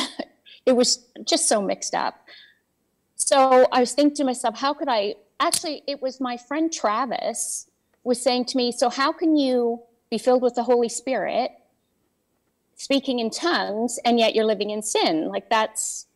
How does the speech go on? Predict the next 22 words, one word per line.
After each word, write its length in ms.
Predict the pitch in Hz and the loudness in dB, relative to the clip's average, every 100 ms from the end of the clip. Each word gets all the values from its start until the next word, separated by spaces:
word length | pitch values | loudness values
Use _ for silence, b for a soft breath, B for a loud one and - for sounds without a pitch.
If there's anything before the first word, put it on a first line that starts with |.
| _ | _
pretty 200 | 254 220 | -2 -2
much 240 | 185 - | -4 -4
impossible." 720 | 202 - 370 427 - 165 151 - | -4 2 2 2 2 4 4 2
And 140 | 233 | 2
I 80 | 233 | 4
never 560 | 226 220 220 214 220 233 | 4 2 2 2 4 2
thought 340 | 240 381 453 | 4 4 4
of 80 | 294 | 2
it 160 | 190 - | 0 -2
that 200 | 175 - | -6 -4
way 240 | 180 - | -4 -4
because 580 | 196 214 208 202 196 - | -6 -4 0 0 -2 -2
I 60 | 208 | -2
was 140 | 202 | -2
so 140 | - 190 | -2 -2
taught 360 | - 240 311 180 | 0 0 0 -2
wrong. 340 | 170 - - - B B B B B _ _ - - | -2 -4 -8 -12 B B B B B _ _ -20 -2
And 160 | 240 247 | 4 6
then 160 | 262 285 | 6 4
I 80 | |
found 400 | 277 - 247 240 | 2 0 0 0
out, 420 | 220 220 220 - | 2 2 2 -4